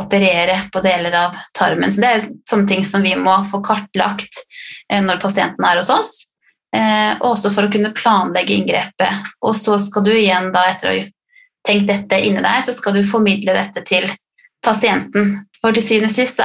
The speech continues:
er det, ikke sant, vi kan komme med vår, eh, anbefaling, men så er det jo pasienten som på en måte må ta en beslutning på om dette er noe de ønsker, og det må jo være et informert samtykke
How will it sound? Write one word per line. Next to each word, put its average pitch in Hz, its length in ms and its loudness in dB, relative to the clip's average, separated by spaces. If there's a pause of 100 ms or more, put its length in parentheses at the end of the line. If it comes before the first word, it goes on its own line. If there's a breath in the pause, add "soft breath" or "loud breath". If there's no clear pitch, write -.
(120)
er 185 80 -4
det, 202 160 0
ikke 202 160 -6
sant, 220 140 -4
vi 208 120 0
kan 226 140 -4
komme 202 240 2
med 190 160 -2
vår, 190 320 2 (880 soft breath)
eh, 208 320 2
anbefaling, 202 880 0
men 247 160 0
så 226 280 0
er 196 40 -2
det 202 120 -2
jo 202 100 -6
pasienten 220 760 -2
som 233 220 0
på 233 80 -2
en 214 80 2
måte 202 180 -4
må 202 380 4 (340)
ta 196 260 2
en 196 100 0
beslutning 202 720 0
på 196 240 0
om 190 80 -2
dette 196 260 -4
er 196 140 2
noe 196 180 0
de 202 380 0 (260)
ønsker, 214 640 -2 (540 loud breath)
og 214 100 4
det 214 180 4
må 190 200 2
jo 190 80 2
være 185 340 2
et - 360 -12 (720)
informert 202 560 2
samtykke 196 560 -2